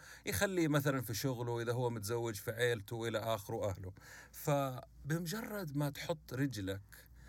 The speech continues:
في، آه، عالم الأعمال وتبتعد عن الوظيفة، حتعت-، تتعرف على شيء اسمه محامي.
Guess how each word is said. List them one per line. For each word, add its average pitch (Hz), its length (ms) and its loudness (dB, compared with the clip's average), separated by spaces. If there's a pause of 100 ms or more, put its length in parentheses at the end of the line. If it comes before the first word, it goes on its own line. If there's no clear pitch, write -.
(260)
في، 131 480 0 (100)
آه، 101 1040 -4 (220)
عالم 135 480 4
الأعمال 107 760 0
وتبتعد 110 600 0
عن 110 160 -2
الوظيفة، 104 640 -2 (440)
حتعت-، 160 380 4
تتعرف 151 640 4
على 143 340 6
شيء 143 280 2
اسمه 127 280 0
محامي. 92 480 0